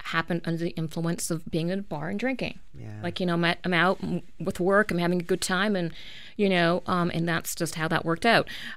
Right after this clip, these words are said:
Speaker 1: Uh, in this pat-, the last one was, yeah, basically social media, Facebook, you know, innocent sort of reconnection that turned into,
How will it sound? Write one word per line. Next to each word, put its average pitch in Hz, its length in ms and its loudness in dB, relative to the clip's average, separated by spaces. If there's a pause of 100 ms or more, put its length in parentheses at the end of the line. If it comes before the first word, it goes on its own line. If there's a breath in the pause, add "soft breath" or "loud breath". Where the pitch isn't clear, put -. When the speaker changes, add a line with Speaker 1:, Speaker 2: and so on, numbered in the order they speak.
Speaker 1:
Uh, 175 380 2
in 185 160 4
this 202 180 4
pat-, - 300 -2
the 185 160 0
last 196 400 6
one 175 180 2
was, 170 320 0
yeah, 160 280 0
basically 170 560 -2
social 160 340 -4
media, 185 460 0
Facebook, 170 540 -2 (180)
you 175 100 -2
know, 165 220 0
innocent 180 580 -2 (580)
sort 175 240 -4
of 156 240 -4
reconnection 180 800 -2
that - 220 -6
turned 160 300 -4
into, 151 500 -4